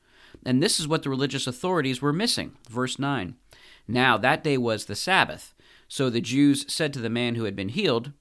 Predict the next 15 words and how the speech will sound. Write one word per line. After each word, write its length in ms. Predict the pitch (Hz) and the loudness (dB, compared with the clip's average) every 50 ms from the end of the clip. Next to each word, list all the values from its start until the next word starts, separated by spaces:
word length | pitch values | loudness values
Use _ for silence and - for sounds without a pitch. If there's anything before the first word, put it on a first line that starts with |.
| _ _ | _ _
'It 140 | - 110 113 | -8 -4 -4
is 120 | 123 131 - | -2 -2 -2
the 80 | 165 | -4
Sabbath, 440 | 151 - 208 208 262 - - 117 - | -4 -2 -2 -2 -2 -4 -6 -6 -6
and 140 | 107 107 110 | -6 -6 -6
it's 100 | - - | -4 -2
not 240 | 135 139 139 - 123 | -2 -2 0 0 0
lawful 400 | 131 131 139 156 156 - 135 127 | 2 2 2 2 0 -2 -8 -6
for 100 | - 123 | -4 -4
you 100 | 117 117 | -4 -4
to 100 | 120 117 | -4 -6
take 260 | - - 110 110 - | -6 -4 -4 -4 -4
up 140 | 117 - - | -6 -6 -6
your 100 | 123 117 | -6 -2
bed.' 320 | 123 175 170 131 104 - | 0 2 2 2 0 -2